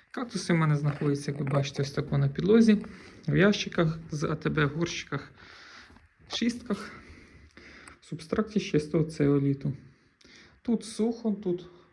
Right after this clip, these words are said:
вологість відносно близько десь шістдесяти відсотків, це нормально, це вважається сухо. <clears throat> Тут ось в мене знаходиться ось така полиця з складниками для ґрунту,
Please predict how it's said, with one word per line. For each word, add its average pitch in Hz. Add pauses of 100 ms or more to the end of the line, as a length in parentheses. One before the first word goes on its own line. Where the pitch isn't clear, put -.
(220)
вологість 165
відносно 151
близько 147 (100)
десь 143 (260)
шістдесяти 139
відсотків, 139
це -
нормально, 139
це 143
вважається 139
сухо. - (1400)
<clears throat> - (1300)
Тут 190
ось 156
в -
мене 156
знаходиться 151
ось 147
така -
полиця 151 (440)
з 151 (380)
складниками 151
для 147
ґрунту, 208